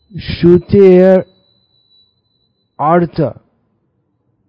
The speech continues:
বোঝার জন্য শ্রীমদ্ ভাগবত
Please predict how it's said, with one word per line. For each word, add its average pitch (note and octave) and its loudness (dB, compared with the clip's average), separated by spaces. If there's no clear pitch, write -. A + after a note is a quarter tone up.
বোঝার D#3 0
জন্য E3 2
শ্রীমদ্ E3 -4
ভাগবত C#3 -4